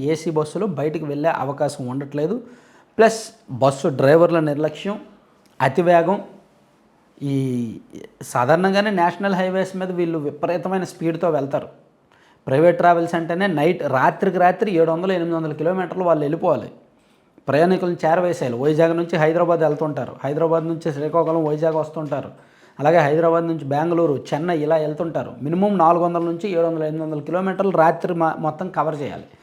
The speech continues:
అలా కవర్ చేసే క్రమంలో వేగం ఉంటుంది, ఓవర్‌టేక్స్ ఉంటాయి, చాలా దారుణంగా ఉంటుందన్నమాట స్పీడ్. So, దానికి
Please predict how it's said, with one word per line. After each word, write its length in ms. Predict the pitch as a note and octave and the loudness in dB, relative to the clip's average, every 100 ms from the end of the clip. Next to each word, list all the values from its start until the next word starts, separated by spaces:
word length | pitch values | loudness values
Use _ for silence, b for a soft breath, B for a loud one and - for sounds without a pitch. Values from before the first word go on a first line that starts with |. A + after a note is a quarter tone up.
| b b b | b b b
అలా 180 | B2 G3 A3+ | 4 4 6
కవర్ 200 | F#3 G3+ G3 | 4 4 2
చేసే 200 | G3 G3 F#3+ | -2 -4 -4
క్రమంలో 520 | F3+ F#3 F#3 G3 - - C3 | -4 -2 -2 -2 -6 -12 0
వేగం 280 | C#3 E3+ F#3 F3+ | 2 4 2 -2
ఉంటుంది, 280 | E3+ E3+ | -2 -2
ఓవర్‌టేక్స్ 680 | F3 D3 D#3+ F3+ F3+ F3 E3+ | 0 4 4 4 0 -4 -4
ఉంటాయి, 340 | E3+ E3 E3+ E3+ - - C3 A#2 A#2 - b b _ D#3+ | -4 -2 0 -2 -6 -10 -10 -10 -14 -16 b b _ 0
చాలా 160 | F#3 E3 | 4 4
దారుణంగా 340 | E3+ F3+ F#3 F3 | 4 4 2 0
ఉంటుందన్నమాట 460 | D3 C3 A#2+ A#2 - - | 0 -4 -6 -6 -10 -14
స్పీడ్. 280 | - B2+ - - _ b b b b b - | -8 -8 -8 -18 _ b b b b b -4
So, 80 | G3+ E3+ | 2 4
దానికి 240 | F3 D#3+ | 4 2